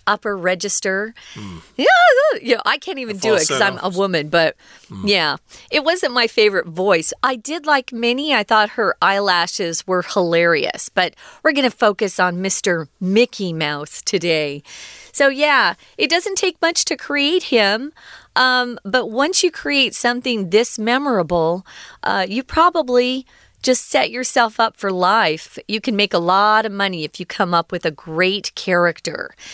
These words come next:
Speaker 1: So it takes three circles put together to form one of the world's most easily recognized logos. All companies have logos. It's just kind of a, a, a way to remember a company through some sort of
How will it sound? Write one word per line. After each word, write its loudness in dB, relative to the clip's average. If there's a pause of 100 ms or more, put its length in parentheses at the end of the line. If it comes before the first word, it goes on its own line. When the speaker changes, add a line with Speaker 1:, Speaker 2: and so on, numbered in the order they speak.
(260)
Speaker 1:
So 4
it -8
takes -4
three -2
circles 0
put -2
together -2 (260)
to 2
form 0
one 0
of -2
the 0
world's 0
most -2 (200)
easily 0
recognized 0
logos. -2 (460)
All 4
companies -4
have 0
logos. 0 (360)
It's 0
just 0
kind -2
of 0
a, 2 (300)
a, 0
a 4
way 2
to -4
remember 0
a 0
company -4
through -2
some -2
sort 0
of -2